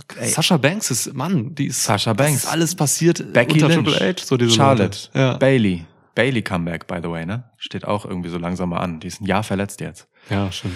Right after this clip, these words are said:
Speaker 1: Ähm,
Speaker 2: SummerSlam,
Speaker 1: also,
Speaker 2: ja.
Speaker 1: d-, da geht halt einiges, ne? Also gerade was Women's Wrestling angeht, oder nicht zuletzt, gerade weil es vielleicht ein bisschen viel, aber nicht zuletzt Women's Wrestling,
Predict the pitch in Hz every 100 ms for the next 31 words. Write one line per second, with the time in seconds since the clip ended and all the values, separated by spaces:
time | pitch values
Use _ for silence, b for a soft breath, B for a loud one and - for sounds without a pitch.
0 | 90 B B 123 127 120 120 135 135 127
1 | - - 76 127 127 135 135 135 107 127
2 | 110 90 - 107 123 107 - 107 104 107
3 | 110 135 131 113 - 123 127 110 113 110
4 | 110 101 101 101 101 95 - 90 92 90
5 | 92 95 - - 95 92 - - 101 92
6 | 98 87 90 87 87 90 87 - 85 98
7 | 87 - 80 95 107 - 101 95 110 104
8 | 92 95 - 95